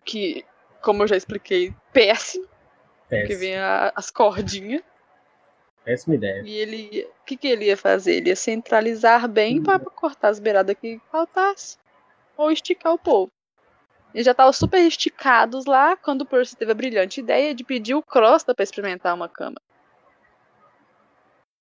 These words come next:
Speaker 1: Que foi assim que deu certo pra eles poderem sair de lá. Porque as cordinhas pegou no Crosta também.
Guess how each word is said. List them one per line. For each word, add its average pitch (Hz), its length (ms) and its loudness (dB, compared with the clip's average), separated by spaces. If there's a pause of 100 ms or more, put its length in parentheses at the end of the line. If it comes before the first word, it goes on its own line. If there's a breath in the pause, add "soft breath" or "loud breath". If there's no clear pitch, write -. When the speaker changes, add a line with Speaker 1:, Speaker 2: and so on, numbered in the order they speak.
(320)
Speaker 1:
Que 190 120 -8
foi 180 240 -2
assim 208 380 -2
que 254 120 -8
deu 185 160 -4
certo - 300 -2
pra - 80 -20
eles 185 80 -6
poderem 185 160 -6
sair 180 220 -6
de 185 120 -6
lá. 180 220 -6 (220)
Porque 180 300 0
as 185 140 2
cordinhas 180 460 2
pegou 220 320 2
no 285 120 0
Crosta 320 360 0
também. 381 280 -8